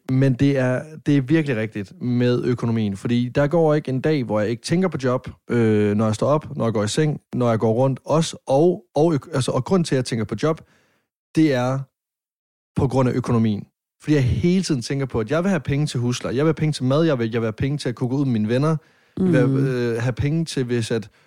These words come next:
Speaker 1: du kommer og spurgte mig, "Vil du ikke lige en uge med på Bali?" At når,
Speaker 2: <laughs>
Speaker 1: når, når man sådan, jeg vil have penge til, jeg vil have frihed.
Speaker 2: Ja.
Speaker 1: Og det virker sygt overfladisk, det her. Øh, men penge for mig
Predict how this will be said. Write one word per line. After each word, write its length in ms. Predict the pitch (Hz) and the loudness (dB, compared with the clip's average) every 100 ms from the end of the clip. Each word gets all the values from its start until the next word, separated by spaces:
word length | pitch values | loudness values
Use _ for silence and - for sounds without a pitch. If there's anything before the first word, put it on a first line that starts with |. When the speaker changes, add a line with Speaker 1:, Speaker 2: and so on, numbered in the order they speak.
| _ - | _ -6
Speaker 1:
du 60 | |
kommer 180 | 143 143 | -2 0
og 60 | - | -2
spurgte 280 | - 139 127 | 0 2 2
mig, 220 | 113 113 | 0 2
"Vil 100 | 139 | 2
du 60 | |
ikke 120 | 165 165 | 2 0
lige 100 | 160 | 2
en 60 | |
uge 180 | 143 143 | 4 4
med 120 | 127 | 2
på 100 | 123 | 0
Bali?" 380 | 107 104 104 98 - _ _ _ 156 - | -2 -2 -4 -6 -12 _ _ _ -4 0
At 100 | 160 | 4
når, 140 | 196 170 - | 4 2 -4
Speaker 2:
<laughs> 180 | - 180 | -4 2
Speaker 1:
når, 120 | 208 | 4
når 200 | 180 214 | 4 4
man 80 | 190 | 4
sådan, 280 | 208 208 151 - - | 4 2 2 -6 0
jeg 140 | 185 | 2
vil 40 | 190 | 4
have 80 | 180 | 2
penge 320 | - 196 208 | 2 2 0
til, 280 | - 143 170 160 | 0 -2 -2 0
jeg 100 | 185 | 2
vil 60 | |
have 60 | 175 | 2
frihed. 400 | - 175 147 101 - _ _ - | 0 0 0 -4 -10 _ _ -2
Speaker 2:
Ja. 140 | 143 - - | 0 -2 0
Speaker 1:
Og 380 | 160 180 170 - - - | 4 4 4 -2 -10 2
det 180 | 175 180 | 4 6
virker 400 | 190 175 123 117 | 4 2 0 -2
sygt 260 | - 202 | 0 2
overfladisk, 440 | 143 160 135 120 - | 2 2 0 -2 -2
det 100 | 135 | -2
her. 180 | 127 113 - _ _ _ _ - | -2 -4 -10 _ _ _ _ 2
Øh, 760 | 147 135 127 120 117 113 113 | 4 4 4 2 2 2 0
men 260 | 127 147 147 | 0 0 0
penge 320 | 143 170 196 | 2 2 0
for 120 | 185 | 0
mig 400 | 135 113 120 135 | -2 -2 -2 -4